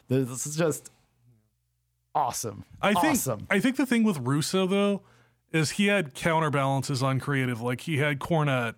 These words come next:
Speaker 2: and J R, and
Speaker 1: True.
Speaker 2: he had, like, actual wrestling people who were geniuses at what they did and had
Speaker 1: Right.
Speaker 2: two decades of experience working for guys like Bill Watts and, you know,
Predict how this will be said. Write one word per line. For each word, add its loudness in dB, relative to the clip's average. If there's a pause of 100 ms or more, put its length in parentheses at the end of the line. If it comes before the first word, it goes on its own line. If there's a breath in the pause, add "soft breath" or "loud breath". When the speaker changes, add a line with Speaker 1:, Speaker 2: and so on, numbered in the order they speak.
(140)
Speaker 2:
and -2
J 2
R, 0
and -6
Speaker 1:
True. 0
Speaker 2:
he 2
had, 2
like, -2
actual 0
wrestling 0
people -4
who -2
were -2
geniuses 0
at -4
what -4
they 0
did 0
and -4
had 0
Speaker 1:
Right. -6 (420 soft breath)
Speaker 2:
two 0
decades 0
of 0
experience -2
working -4
for -6
guys -4
like -6
Bill 0
Watts -2
and, -10
you -6
know, -8